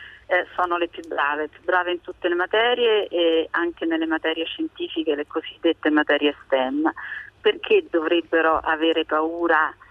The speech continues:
a mettersi in campo, eh, con studi che sono sicuramente impegnativi ma accessibili?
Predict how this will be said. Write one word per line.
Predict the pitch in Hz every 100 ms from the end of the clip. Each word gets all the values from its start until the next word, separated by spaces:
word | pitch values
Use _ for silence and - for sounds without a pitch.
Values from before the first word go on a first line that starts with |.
| - _
a | 160
mettersi | 165 170 170 170 - -
in | 165 -
campo, | 175 160 165 165 - 156 156 -
eh, | 165 160 160
con | - 180 -
studi | - 175 170 165 165 151 135
che | 156 147
sono | 170 165
sicuramente | 156 151 165 170 208 -
impegnativi | - - 160 170 208 226 170
ma | 160 156
accessibili? | - 147 - - - 190 - 160 151 156